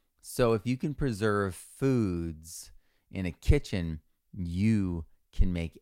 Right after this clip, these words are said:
any of the natural farming recipes. So it really begs the question, is Master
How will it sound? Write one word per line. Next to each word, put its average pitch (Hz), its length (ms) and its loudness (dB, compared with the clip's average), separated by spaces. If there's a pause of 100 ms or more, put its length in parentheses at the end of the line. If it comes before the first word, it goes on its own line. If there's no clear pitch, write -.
(100)
any 92 280 -2
of 80 80 -4
the 82 100 -4
natural 80 340 -4
farming 80 500 -6 (300)
recipes. - 800 -12 (760)
So 202 200 2
it 185 40 0
really 208 260 4
begs 180 300 8
the 165 100 2
question, 104 640 2 (840)
is 147 640 6
Master 143 460 2